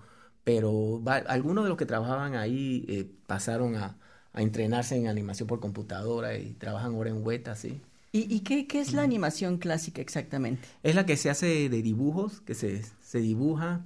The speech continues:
Speaker 2: Como, como Walt
Speaker 1: A
Speaker 2: Disney.
Speaker 1: mano, sí, exactamente, que se
Speaker 2: Ah.
Speaker 1: dibuja a mano. Entonces, en, en ese tiempo se dibujaba a mano y nosotros la, la fotografiamos en computadora y de ahí se pintaba en computadora, pero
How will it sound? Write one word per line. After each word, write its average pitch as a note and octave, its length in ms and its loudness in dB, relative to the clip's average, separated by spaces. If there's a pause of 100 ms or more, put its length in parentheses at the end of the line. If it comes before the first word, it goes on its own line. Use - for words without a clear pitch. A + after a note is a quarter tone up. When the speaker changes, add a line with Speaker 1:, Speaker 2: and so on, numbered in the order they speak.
(120)
Speaker 2:
Como, D#3+ 460 2
como D#3+ 280 2
Walt D#3+ 300 2
Speaker 1:
A C3 60 2
Speaker 2:
Disney. A#2+ 100 4
Speaker 1:
mano, C#3 240 4
sí, D#3 140 2
exactamente, B2+ 460 2
que A#2 40 -2
se B2 120 0
Speaker 2:
Ah. A2 40 4
Speaker 1:
dibuja B2 280 2
a B2+ 40 2
mano. B2 280 4
Entonces, B2+ 480 0
en, G#2+ 340 0 (300)
en A#2 100 4
ese B2+ 220 2
tiempo C#3 240 2
se B2 140 2
dibujaba A2 420 4
a B2 40 2
mano C#3+ 360 2
y A#2 300 0
nosotros B2 440 -2 (200)
la, G2+ 260 0
la G#2+ 160 -4
fotografiamos A#2 720 0
en D3 40 -2
computadora A2 640 0
y B2 180 -2
de G#2+ 80 0
ahí B2+ 420 -2
se - 160 -6
pintaba G#2+ 320 0
en B2+ 80 2
computadora, A#2 720 -2
pero G#2+ 280 0